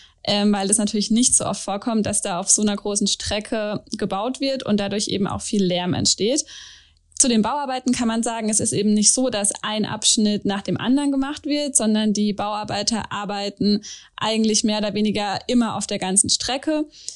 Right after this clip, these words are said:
machen also zuerst überall den Schotter neu, machen dann überall die Gleise neu, müssen an manchen Stellen auch die Gleise absenken, weil sie zu hoch sind. Also es gibt da auch unterschiedliche,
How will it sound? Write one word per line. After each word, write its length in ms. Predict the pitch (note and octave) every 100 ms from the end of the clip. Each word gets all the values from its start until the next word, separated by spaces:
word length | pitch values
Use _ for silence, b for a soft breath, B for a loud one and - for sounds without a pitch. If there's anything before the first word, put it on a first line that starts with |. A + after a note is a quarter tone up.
| B B
machen 280 | A#3 A#3+ B3+
also 220 | - G#3
zuerst 720 | G#3+ - - A#3 A#3 A#3+ - -
überall 880 | C4+ C4+ A3+ - G3+ G3+ G3+ G3 F3
den 200 | F#3+ F3+
Schotter 380 | - D4+ C#4+
neu, 540 | C4 B3 B3 B3 B3+ A#3+
machen 260 | G#3+ G#3+ G3+
dann 200 | G#3 G#3
überall 380 | A3 G3+ -
die 100 | F#3+
Gleise 340 | F#3 A3+ B3 C4
neu, 240 | B3 B3
müssen 260 | B3 G#3+ -
an 120 | -
manchen 240 | G3+ A3 A3
Stellen 320 | - G#3 G#3+
auch 100 | -
die 100 | G3+
Gleise 320 | G3 F#3+ -
absenken, 580 | - B3+ - A#3+ A#3+ A3+
weil 80 | F#3+
sie 100 | G3+
zu 200 | G3+ F3+
hoch 260 | A#3 C4+ E4
sind. 360 | - D#4 D4+ - B B
Also 100 | B
es 100 | G#3+
gibt 200 | - A#3
da 120 | G#3+ -
auch 120 | G#3
unterschiedliche, 1300 | - C4 A#3 G#3+ A#3 G#3 G3+ G#3+ G#3 G3+ G3 G3+